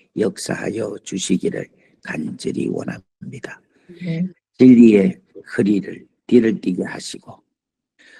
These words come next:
Speaker 1: 의로 흉배를 우리 가슴에 다 붙이게 하시고, 평안의 복음의 신발을 잘 신게 하시고, 믿음의 방패를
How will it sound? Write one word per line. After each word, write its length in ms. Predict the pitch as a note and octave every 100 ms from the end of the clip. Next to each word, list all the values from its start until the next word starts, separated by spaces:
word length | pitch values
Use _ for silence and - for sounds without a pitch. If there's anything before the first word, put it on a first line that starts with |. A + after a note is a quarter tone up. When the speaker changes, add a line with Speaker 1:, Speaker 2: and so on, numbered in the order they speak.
| _ _
Speaker 1:
의로 540 | B2 A2+ C#3 A2 - _
흉배를 840 | _ - C#3 C3+ A2 F#2+ F#2+ F#2 _ _ _ _
우리 280 | - G2 F#3+
가슴에 680 | - A2 - F2+ - - _ _
다 100 | - - - _
붙이게 420 | - A#2+ - F#3 F#3+
하시고, 560 | F#3 F#3 - - F#3+ _ _ _ _ _ _ _ _ _ _ _ _
평안의 680 | - A#2 B2+ B2+ G2+ F#2 -
복음의 640 | B2+ B2+ C3 A2 F#2 -
신발을 600 | - B2 C3 B2+ A2 F2
잘 240 | - - - - _ _
신게 420 | - - - -
하시고, 480 | - - - _ _ _ _ _ _ _ _ _ _ _ _ _
믿음의 680 | - A2+ G2+ G2 F#2 F2 -
방패를 680 | - G#2+ F#2 B2+ A#2+ A#2 G2+